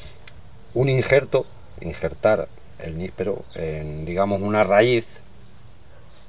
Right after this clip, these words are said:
un patrón que se le llama, principalmente de manzano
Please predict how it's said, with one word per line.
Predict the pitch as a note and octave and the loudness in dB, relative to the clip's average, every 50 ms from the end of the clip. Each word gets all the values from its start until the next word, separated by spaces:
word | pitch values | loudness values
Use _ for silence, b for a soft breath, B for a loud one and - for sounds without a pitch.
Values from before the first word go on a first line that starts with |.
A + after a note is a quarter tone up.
| - - - | -16 -12 -10
un | - E2+ D#2+ | -8 -6 0
patrón | - E2 E2 - - - G#2+ G#2 G2 | 4 4 4 4 4 2 2 2 2
que | - G2+ F#2 | 0 -2 -2
se | - G2 F#2 | -2 -2 -2
le | G2 G2 | 0 4
llama, | G2+ A#2+ A#2+ A2+ A#2+ B2 - B B B B B B B B B B B | 6 6 6 6 4 0 -2 B B B B B B B B B B B
principalmente | B B2+ C3 B2+ C3 B2+ - D3+ D3 D3 D3 D3 C#3 - C#3+ | B 0 0 0 2 8 10 10 12 12 10 8 10 10 10
de | C#3 C3 | 10 10
manzano | A#2+ A#2 G2+ F#2+ - B2 A#2 B2 B2+ B2+ B2+ C3 | 8 6 2 4 6 6 6 8 6 6 4 2